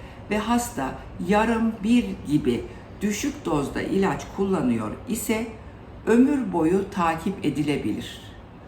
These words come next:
Bu yeni Avrupa Endokrin Derneği'nin yaptığı toplantıda geçen sene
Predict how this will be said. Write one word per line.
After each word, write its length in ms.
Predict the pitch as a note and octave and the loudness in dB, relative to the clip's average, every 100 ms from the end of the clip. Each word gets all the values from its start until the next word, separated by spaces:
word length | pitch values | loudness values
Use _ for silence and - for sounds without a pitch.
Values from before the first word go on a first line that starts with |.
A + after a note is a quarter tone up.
| - - - - B3 | -18 -18 -18 -4 2
Bu 260 | C4+ C4+ - | 2 2 -4
yeni 420 | F#3 A3+ A3+ D#3+ - - | 2 4 4 2 -4 -2
Avrupa 460 | F#3 G3+ D#3 - - | 2 4 2 -2 -2
Endokrin 720 | D3+ E3+ E3 D#3+ - F3 E3 - - - - - - | -2 -2 -2 -4 -2 -2 -2 -8 -14 -16 -18 -16 0
Derneği'nin 720 | D#3 F3 E3 C#3 A2+ G2+ A2 | 4 4 4 2 2 0 0
yaptığı 520 | D#3+ F3+ - A2+ F#2+ | 2 2 0 -6 -6
toplantıda 800 | - F#3+ F#3+ A#2+ E2+ - - C#3 F#3+ - - - - | -2 -2 0 -2 -4 -6 -6 -2 -2 -4 -14 -12 0
geçen 420 | G3+ G3 A3+ G#3 | 0 4 2 2
sene 460 | - C3 A2+ F3 | 0 -2 -2 -2